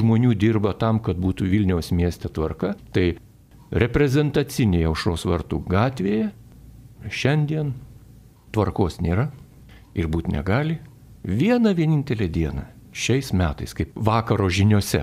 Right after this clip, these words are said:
parodė reportažą, kad kažkokiem garaže narkomanai buvo, kaip sakant, pagauti, ir tie, kurie pirko, ir tie, kurie pardavinėjo, tai kitą dieną, na, stebėtina, mes čia per Marijos radijo langus viską matom.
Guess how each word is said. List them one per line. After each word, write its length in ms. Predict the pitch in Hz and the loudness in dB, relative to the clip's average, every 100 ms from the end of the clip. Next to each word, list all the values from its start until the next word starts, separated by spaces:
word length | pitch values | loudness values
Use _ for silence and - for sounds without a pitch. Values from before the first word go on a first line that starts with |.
| - | -2
parodė 460 | 78 76 76 78 76 | -4 -2 -2 -2 -4
reportažą, 600 | 76 78 101 92 82 76 | -4 -4 -2 0 0 -2
kad 140 | 80 | -4
kažkokiem 420 | - - 104 101 90 | -4 -2 -2 0 0
garaže 340 | 90 85 101 87 | 0 0 0 0
narkomanai 560 | 85 - 87 80 78 80 | -2 0 0 0 0 -2
buvo, 260 | 82 78 - - | -2 -2 -6 -8
kaip 120 | 85 - | -8 -4
sakant, 360 | 87 87 80 | -4 -2 -2
pagauti, 480 | 85 85 80 - 185 | -2 0 0 2 0
ir 80 | 117 | 0
tie, 140 | - 87 | -2 -4
kurie 220 | - 76 | -2 -4
pirko, 560 | - 156 175 - 147 135 - | 0 0 2 0 0 0 -2
ir 140 | 78 | -4
tie, 80 | - | -4
kurie 240 | - 78 | -4 -4
pardavinėjo, 600 | - 80 80 80 117 135 120 | -2 -2 0 0 0 0 -2
tai 80 | - | 0
kitą 320 | 196 - 101 | -2 0 -2
dieną, 460 | 85 98 131 180 - - - - - - - | 2 2 2 -2 -4 -16 -20 -20 -20 -20 -10
na, 140 | 92 82 | -6 -4
stebėtina, 800 | - 104 135 240 - 87 71 69 | -2 0 2 2 2 -2 -4 -2
mes 240 | 95 101 | -2 -2
čia 160 | - - | -4 -2
per 220 | 87 87 | 0 2
Marijos 340 | 87 92 85 | 2 0 0
radijo 300 | 87 82 90 | -2 0 2
langus 380 | 82 80 87 - | 2 2 0 -4
viską 260 | 92 - 135 | -6 -2 0
matom. 380 | 170 - 71 | 0 -2 -6